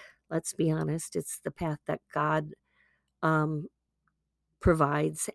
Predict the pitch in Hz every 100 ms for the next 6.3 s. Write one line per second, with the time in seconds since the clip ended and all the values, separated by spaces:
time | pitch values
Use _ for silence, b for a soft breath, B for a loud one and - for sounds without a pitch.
0 | - 160 156 151 151 - - - 180 160
1 | - 156 - 160 151 160 156 - 151 147
2 | 147 147 151 151 151 - - 160 156 -
3 | 151 151 143 147 143 170 - - - 156
4 | - - - 180 165 160 160 B B B
5 | B B B B _ _ _ _ _ _
6 | _ 190